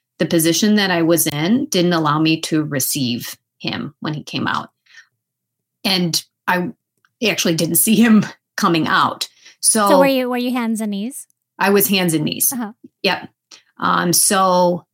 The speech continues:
Speaker 1: after I had him, I laid back and the midwife handed him to me. And for me, there was a, a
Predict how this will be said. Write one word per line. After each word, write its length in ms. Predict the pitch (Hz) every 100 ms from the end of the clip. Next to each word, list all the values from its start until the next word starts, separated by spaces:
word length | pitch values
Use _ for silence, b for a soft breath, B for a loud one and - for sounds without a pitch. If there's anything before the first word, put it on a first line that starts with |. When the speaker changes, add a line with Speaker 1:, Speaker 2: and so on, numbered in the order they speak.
| _ _ _ _ _ _ -
Speaker 1:
after 340 | 196 - 202
I 140 | 175
had 280 | 170 233 294
him, 300 | 214 180 170
I 100 | 170
laid 400 | 170 180 190 208
back 560 | - 151 147 185 - - _ _
and 460 | - 156 156 156 -
the 80 | 180
midwife 600 | 180 180 165 160 151 151
handed 600 | - 170 175 175 160 147 175 - _ _
him 160 | 170 160
to 180 | - 151
me. 340 | 139 147 202 _ _ B B B _ _ -
And 300 | 185 185 180
for 380 | - - 202 214
me, 260 | 196 185 233
there 180 | 208
was 220 | 185 180 196
a, 400 | 180 170 160 - _
a 220 | 170 160